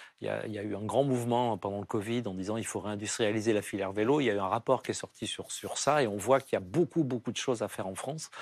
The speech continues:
Si vous trouvez une pédale, par exemple, personne ne fait des pédales en France. Ou, euh, euh, le cadre aluminium qu'on a, qu'on fait chez Angel, qui est très léger, qui est un des plus légers du marché,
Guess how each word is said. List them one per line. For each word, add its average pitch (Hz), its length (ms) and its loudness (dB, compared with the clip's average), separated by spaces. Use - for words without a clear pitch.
Si - 80 -6
vous 101 80 -2
trouvez 117 180 2
une 113 100 0
pédale, 123 440 6
par 98 160 2
exemple, 120 400 -4
personne 110 320 -6
ne - 20 -10
fait 113 120 -2
des 101 100 0
pédales 104 240 -2
en 117 80 -2
France. 101 420 -10
Ou, 101 280 -2
euh, 92 200 -4
euh, 101 120 0
le 101 140 2
cadre 127 300 4
aluminium 113 500 4
qu'on 101 160 -2
a, 104 120 0
qu'on - 200 -8
fait - 160 0
chez - 200 2
Angel, 104 400 4
qui 101 100 -6
est - 80 -6
très 147 220 6
léger, 117 320 2
qui - 100 -8
est 101 100 -8
un 104 60 -2
des 98 120 -2
plus 117 120 -6
légers 107 240 0
du 101 140 -2
marché, 143 400 -2